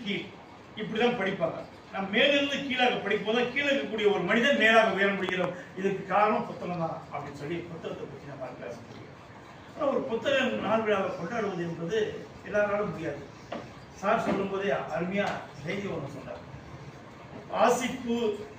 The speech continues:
சுவாசிப்பு, காற்று சுவாசிப்பு, புத்தகம் வாசிப்பு." இதுதான் எங்களுடைய வடச்சேரி ஊர்ப்புற நூலகத்தினுடைய இது. ஏறத்தாழ பன்னெண்டாயிரத்தி அறுநூத்தி பத்தொன்பது ஊர்ப்புற நூலகங்கள் இருக்கின்றன,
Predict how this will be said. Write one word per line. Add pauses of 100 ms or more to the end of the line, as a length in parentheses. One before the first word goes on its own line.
(420)
சுவாசிப்பு, (680)
காற்று
சுவாசிப்பு, (280)
புத்தகம்
வாசிப்பு."
இதுதான்
எங்களுடைய (260)
வடச்சேரி
ஊர்ப்புற
நூலகத்தினுடைய
இது. (200)
ஏறத்தாழ
பன்னெண்டாயிரத்தி
அறுநூத்தி
பத்தொன்பது
ஊர்ப்புற (100)
நூலகங்கள்
இருக்கின்றன,